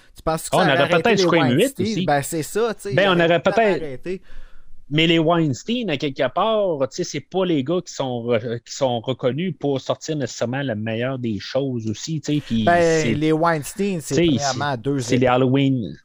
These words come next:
Speaker 2: tu sais, des, des, excuse pas Halloween, mais des Hellraiser, euh, à pu finir, là, c'est à cause d'eux autres aussi, là, tu sais,
Speaker 1: Ben,
Speaker 2: les, les
Speaker 1: c'est parce qu'eux autres, justement, c'est qu'ils savent pas où s'arrêter, puis à toutes les fois où est-ce que ça a fucké, mis à part le leak...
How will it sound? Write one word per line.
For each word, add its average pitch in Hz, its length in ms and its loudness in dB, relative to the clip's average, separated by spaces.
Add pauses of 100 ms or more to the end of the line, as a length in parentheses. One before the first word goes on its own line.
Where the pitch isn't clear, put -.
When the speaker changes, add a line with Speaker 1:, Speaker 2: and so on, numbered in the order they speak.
(120)
Speaker 2:
tu 139 80 0
sais, 131 160 4
des, 127 180 0
des, 120 100 -2
excuse 113 280 -8
pas 123 180 2
Halloween, 120 300 -2
mais 117 100 -4
des 117 140 2
Hellraiser, 127 560 0
euh, 107 800 -2 (280)
à 104 80 -4
pu 139 180 -4
finir, 139 460 0
là, 127 140 0
c'est - 240 -6
à 101 80 -2
cause 123 280 -4
d'eux 107 220 -6
autres 156 260 -6
aussi, 151 280 -8
là, 139 140 -4
tu - 60 -14
sais, 139 120 -4
Speaker 1:
Ben, - 180 2
Speaker 2:
les, 104 140 0
les 98 100 -4
Speaker 1:
c'est 92 180 -2
parce 180 300 -4
qu'eux 175 240 -2
autres, 220 320 0
justement, 165 600 -4 (160)
c'est 135 200 -10
qu'ils - 140 -14
savent 139 300 -6
pas 190 320 0
où 156 100 -4
s'arrêter, 147 720 -4
puis 170 280 -4 (120)
à 147 160 -2
toutes 247 340 -4
les 190 140 0
fois 175 440 0
où 139 180 -2
est-ce 147 260 -6
que 143 140 -8
ça 131 220 -4
a 117 40 -8
fucké, 170 480 -6
mis 160 240 -6
à 135 80 -2
part 147 220 -2
le 139 120 -2
leak... 131 500 -6